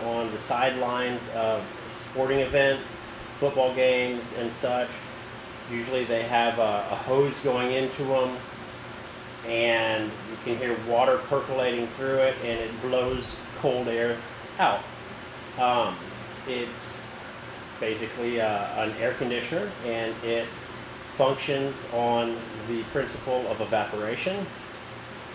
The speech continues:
So let's take a look at this thing. I found this thing. Um, didn't cost me anything, of course. It's a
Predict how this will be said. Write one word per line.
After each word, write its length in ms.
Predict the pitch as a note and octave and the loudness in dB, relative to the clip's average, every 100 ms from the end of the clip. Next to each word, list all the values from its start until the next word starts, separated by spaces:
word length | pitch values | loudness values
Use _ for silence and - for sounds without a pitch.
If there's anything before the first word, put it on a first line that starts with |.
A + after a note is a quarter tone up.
| - - - | -12 -12 -6
So 220 | - B2 | 2 4
let's 300 | A#2+ A#2 - | 4 2 2
take 180 | B2 C3 | 2 2
a 40 | |
look 260 | A#2+ C#3+ D3 | 4 4 4
at 140 | - | 0
this 180 | A2 - | -2 -2
thing. 340 | - G#2 A2 B2 - - - - - - - | -4 -2 -2 -6 -10 -12 -12 -12 -12 -12 -4
I 80 | A2+ | -2
found 380 | - C3+ C3+ C3+ | 4 6 6 6
this 240 | C3 - | 4 2
thing. 380 | B2+ A#2+ D3+ E3+ - - - - - - | 2 4 4 0 -6 -12 -12 -12 -12 -2
Um, 500 | B2 B2 A#2 G#2+ F#2 E2 - - - - - - - - | 4 6 6 4 0 -6 -10 -10 -10 -12 -12 -12 -12 -6
didn't 180 | A#2+ B2 | -4 0
cost 340 | - C#3 A#2+ | 6 6 6
me 100 | B2+ | 4
anything, 420 | A#2 G#2 - G#2+ D3 | 2 2 0 0 0
of 400 | - - - - | -4 -12 -12 2
course. 360 | A#2+ C3+ C3+ - - - - - - - - - - - - - - | 8 8 6 0 -10 -12 -12 -12 -12 -12 -12 -12 -12 -14 -14 -14 -4
It's 360 | B2 B2 A#2+ - | 2 2 2 -2
a 280 | A#2+ A2+ A2+ | 2 4 2